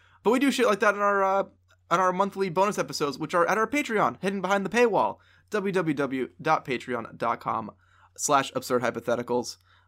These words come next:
Uh, you become a patron. It's just one dollar a month. You get access to all the bonus content. Lots of good things in there. If you have a cool idea for a hypothetical that just popped in your head while you're listening here, or just pops in your head ever,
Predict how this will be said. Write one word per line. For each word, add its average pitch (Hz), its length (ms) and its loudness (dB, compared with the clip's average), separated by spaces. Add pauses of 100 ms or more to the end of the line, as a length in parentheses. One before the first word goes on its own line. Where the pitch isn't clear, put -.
Uh, 107 260 -4
you 120 80 -10
become - 220 -4
a - 40 -8
patron. 202 400 0
It's 131 120 -6
just 127 180 -8
one 135 160 -4
dollar 127 220 0
a - 40 -6
month. 170 260 -4
You 139 60 -6
get 135 120 -2
access 127 280 -4
to - 60 -10
all 165 140 0
the 143 80 -8
bonus 143 260 -6
content. 135 520 -8 (140)
Lots 139 260 -6
of 139 60 -12
good 127 180 -6
things 123 220 -10
in 120 120 -14
there. 196 280 -2 (520)
If 160 180 0
you 180 280 -2
have 160 400 2
a 135 60 -6
cool 175 240 0
idea 165 360 2
for 180 140 -2
a 160 40 0
hypothetical 165 640 -2 (220)
that 131 100 -6
just 131 120 -14
popped 156 200 -2
in 147 60 -14
your 160 80 -4
head 175 80 0
while 147 140 0
you're 147 60 -2
listening 147 260 -10
here, 170 280 -2
or 151 280 0
just 147 240 -10 (160)
pops 160 220 -2
in 156 60 -12
your 156 80 -4
head 160 200 -2
ever, 175 360 -4